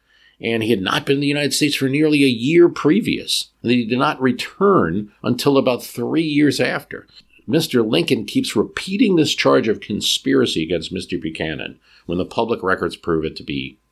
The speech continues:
untrue. Um, he's also talking about that, that very often Stephen Douglas is attached to this conspiracy of kind of making the Supreme Court rule in the Dred Scott case.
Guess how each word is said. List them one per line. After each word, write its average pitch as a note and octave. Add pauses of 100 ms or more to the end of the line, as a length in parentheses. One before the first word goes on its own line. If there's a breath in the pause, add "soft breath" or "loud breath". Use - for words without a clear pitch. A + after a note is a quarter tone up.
(140)
untrue. D2+ (640)
Um, B1+ (580)
he's E2+
also A2
talking F2
about F2+
that, F2+
that D#2+ (120)
very F#2+
often F#2+
Stephen G#2
Douglas C#3
is F2
attached E2+
to F2
this -
conspiracy D#2
of C#2 (220 soft breath)
kind F#2+
of D#2+
making E2+
the D#2
Supreme D#2
Court E2+
rule E2+ (140 loud breath)
in D#2+
the E2
Dred E2+
Scott -
case. -